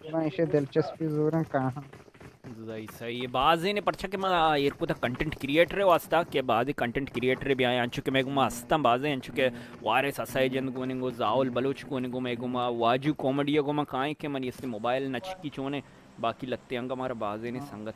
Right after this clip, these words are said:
Speaker 2: पार्टी है, होने। मैं हमेशा जास चेस्ट है, वारिस, गोड़ा शोको
Speaker 1: जास
Speaker 2: हस्ते हैं।
Speaker 1: चेस्ट है, शूटिंग है, रेंज है, ची बगैर इतना famous का जास है, हस्ते हैं, रूट है। अ, नो,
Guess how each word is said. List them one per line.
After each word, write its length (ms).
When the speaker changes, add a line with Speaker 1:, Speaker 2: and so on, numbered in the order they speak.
Speaker 2:
पार्टी 280
है, 140
होने। 160
मैं 120
हमेशा 220
जास 400
चेस्ट 320
है, 60
वारिस, 260
गोड़ा 280
शोको 460
Speaker 1:
जास 280
Speaker 2:
हस्ते 0
हैं। 60
Speaker 1:
चेस्ट 360
है, 300
शूटिंग 640
है, 120
रेंज 520
है, 140
ची 140
बगैर 320
इतना 200
famous 420
का 140
जास 460
है, 180
हस्ते 240
हैं, 60
रूट 340
है। 100
अ, 60
नो, 440